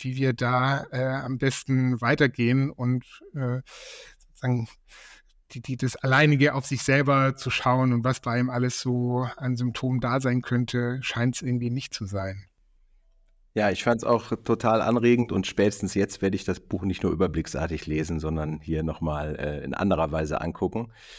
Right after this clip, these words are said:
Speaker 2: Ähm, und ich fand auch die Geschichte zum Schluss einfach nochmal, es, es regt ja sehr zum Nachdenken an zumindest. Und ich glaub, alle können sich da auch in ihrer Position und auch kritisch irgendwie wiederfinden. Aber ich finde allein schon die Anregung zu einer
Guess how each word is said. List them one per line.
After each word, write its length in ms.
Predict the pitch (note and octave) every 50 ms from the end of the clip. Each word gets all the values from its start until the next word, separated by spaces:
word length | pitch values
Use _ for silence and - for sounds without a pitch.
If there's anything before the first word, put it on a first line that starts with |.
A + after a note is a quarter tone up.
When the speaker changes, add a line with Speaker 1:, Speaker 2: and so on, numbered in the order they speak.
| - - - _ _
Speaker 2:
Ähm, 240 | - G#2+ G2+ G#2+ A#2
und 80 | A#2+ A2+
ich 80 | -
fand 160 | - D3+ D3+
auch 80 | C3+ B2+
die 100 | - C#3
Geschichte 380 | A#2+ A#2 - - D3+ - - -
zum 160 | - - G#2
Schluss 280 | - - C3 C3 -
einfach 280 | - - G2 - A#2 G#2+
nochmal, 320 | A2 A2 G#2+ G#2+ G#2 G2+
es, 80 | G2+ G2+
es 380 | A2+ - - - - - - -
regt 180 | C3+ B2+ -
ja 100 | A#2 G2+
sehr 160 | F2 A2 A2+
zum 220 | A2 - A2 F#2+ F2
Nachdenken 640 | E2+ F2+ G#2 - - - C2+ C2+ - - - - -
an 180 | - - -
zumindest. 480 | - - - C2 B1 B1+ C2 C#2 - -
Und 260 | - F2+ D#2 - -
ich 120 | E2 - -
glaub, 300 | - G2 F#2+ F#2 - -
alle 180 | G2 G#2 G2+
können 240 | F#2+ - G#2+ G2 F#2+
sich 140 | F2+ F2+ -
da 100 | - E2
auch 300 | D#2+ F2 - - - _ _ _ _ _ _ _ _ _
in 140 | _ - -
ihrer 240 | - - A2 A2+ G#2
Position 640 | - - G#2+ F#2+ G2 F#2+ - - G2+ G2 G2+ G2 F#2+
und 80 | F2+
auch 160 | E2 - - -
kritisch 360 | - A#2+ - B2 G#2 - -
irgendwie 300 | - G#2 G2 G2+ F#2+ F#2
wiederfinden. 600 | G2+ F#2+ F#2+ F#2 - - G2 F#2 F#2 - F2+ E2+
Aber 340 | D2+ D#2+ D2 F2 E2+ E2 -
ich 160 | - - -
finde 220 | - F2+ F2+ D2+ -
allein 260 | E2 E2 E2+ F2+ F2+
schon 220 | - - F2 E2
die 160 | E2 D#2+ D2
Anregung 480 | - F2 F#2 F#2+ F2+ E2+ D#2+ E2 D#2+ -
zu 120 | - D#2
einer 320 | D#2+ E2 E2+ D#2+ D#2+ D#2